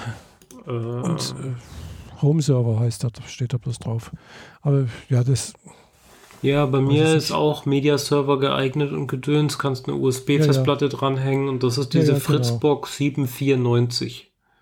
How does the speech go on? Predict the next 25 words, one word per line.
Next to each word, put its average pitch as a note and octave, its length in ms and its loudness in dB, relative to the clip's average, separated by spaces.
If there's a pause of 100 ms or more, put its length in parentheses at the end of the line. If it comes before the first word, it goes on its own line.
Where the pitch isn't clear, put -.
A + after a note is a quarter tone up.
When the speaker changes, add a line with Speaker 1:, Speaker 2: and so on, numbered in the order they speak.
(400)
Speaker 2:
Ja, D#3+ 160 2
das, C#3+ 200 0 (120)
ja, C#3 180 2
genau, A#2+ 280 -2
sieben A#2+ 260 -4
vier B2 120 -4
neunzig A2 400 -4
ist - 160 -12
das. - 160 -8
Speaker 1:
Aber C#3 200 2
ich B2+ 120 0
hab C3+ 180 -2
da C3 200 2
nicht B2 260 -2
diesen B2 160 2
ganzen A#2+ 340 0
Deckkram A#2+ 580 0
dazu A#2 280 -2
gebucht, A#2+ 380 -4
sondern B2 260 0
einfach A#2+ 320 -4
nur B2+ 160 2
den C3 220 2
normalen A#2+ 520 2
Router. A#2+ 440 0